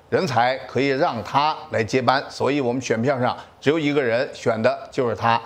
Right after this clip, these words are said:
你怎么看待中共党内这种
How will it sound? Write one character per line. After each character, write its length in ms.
你 120
怎 120
么 140
看 240
待 180
中 220
共 300
党 240
内 160
这 200
种 240